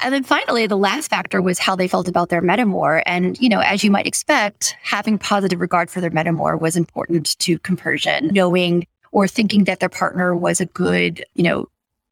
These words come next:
was trustworthy, was good for their partner, that they had a healthy relationship with the partner. That was all really important for compersion.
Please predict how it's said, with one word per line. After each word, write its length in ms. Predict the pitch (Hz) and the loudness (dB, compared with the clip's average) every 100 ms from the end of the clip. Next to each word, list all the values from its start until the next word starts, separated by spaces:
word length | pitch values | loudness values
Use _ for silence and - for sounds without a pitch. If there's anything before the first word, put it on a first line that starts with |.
| _ _ _ | _ _ _
was 180 | 190 - | -4 -2
trustworthy, 840 | - 226 214 - 202 190 185 180 | -2 -2 -2 0 0 2 2 2
was 200 | 180 185 | 2 0
good 240 | - 196 185 | 0 -2 0
for 100 | 190 | 0
their 140 | 180 | 0
partner, 540 | - - 165 180 170 165 | 0 -2 -2 0 0 2
that 160 | 170 | 0
they 80 | 175 | 0
had 160 | 190 190 | 0 -2
a 40 | |
healthy 360 | 185 190 - 175 | -2 -2 0 0
relationship 640 | 170 151 - 170 - - | 2 0 0 0 -2 -4
with 100 | - | -8
the 60 | - | -8
partner. 480 | - 170 170 160 160 - - - | -4 -4 0 0 0 -4 -12 -6
That 140 | - 156 | -4 -2
was 140 | 170 | 0
all 160 | 160 180 | 0 -2
really 240 | 165 156 | -2 -4
important 420 | 170 - - 170 | -4 -6 -6 -6
for 160 | - - | -8 -10
compersion. 720 | 180 202 - - - 190 | -8 -6 -4 -2 -2 -4